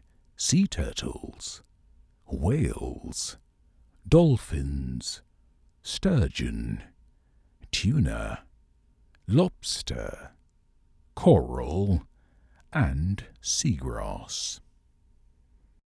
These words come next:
Then there's the always labor-intensive cleanup,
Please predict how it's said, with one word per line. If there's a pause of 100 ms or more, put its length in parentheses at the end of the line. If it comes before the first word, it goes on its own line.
(800)
Then (300)
there's
the
always
labor-intensive
cleanup,